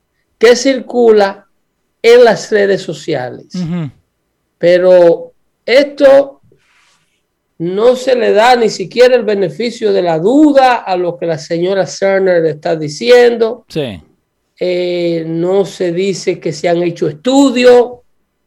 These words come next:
Speaker 1: sobre la reacción de algunos vacunados. Yo he visto personas vacunadas haciendo síntomas similares o peores a los del covid.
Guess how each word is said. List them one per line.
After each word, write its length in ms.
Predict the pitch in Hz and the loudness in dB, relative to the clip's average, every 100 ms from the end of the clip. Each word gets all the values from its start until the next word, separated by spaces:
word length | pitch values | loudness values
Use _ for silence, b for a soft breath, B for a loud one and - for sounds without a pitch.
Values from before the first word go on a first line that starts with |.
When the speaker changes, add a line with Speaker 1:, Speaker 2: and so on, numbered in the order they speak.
| _ | _
Speaker 1:
sobre 420 | _ - 190 175 | _ -8 -6 -6
la 140 | 180 165 | -6 -4
reacción 680 | 175 170 165 - - 208 208 | -2 -4 -4 -10 -2 -2 0
de 80 | 185 | 0
algunos 380 | 175 190 185 160 | 0 0 -2 -2
vacunados. 880 | 170 175 190 208 247 240 220 220 - _ _ _ _ _ _ - | -4 -2 -2 2 4 4 4 0 -8 _ _ _ _ _ _ -4
Yo 180 | 196 | 2
he 40 | 240 | 2
visto 300 | 262 262 277 | 2 -2 2
personas 600 | 277 226 269 269 277 233 | 2 2 2 2 2 2
vacunadas 840 | 233 - 214 226 254 208 170 156 - _ _ _ - - _ | -2 -2 -2 2 2 2 0 -2 -12 _ _ _ -20 -20 _
haciendo 680 | 208 202 - 254 285 277 247 | -2 -2 0 2 4 4 2
síntomas 760 | - 269 269 226 214 190 180 170 | 0 -4 -2 -2 -2 0 -2 -4
similares 720 | 240 247 247 233 269 285 285 | -4 -2 0 2 4 4 4
o 140 | 247 247 | 4 4
peores 400 | 233 247 269 233 | 2 4 4 2
a 80 | |
los 120 | 240 220 | 2 0
del 140 | 202 | 0
covid. 360 | 254 277 202 | 0 0 0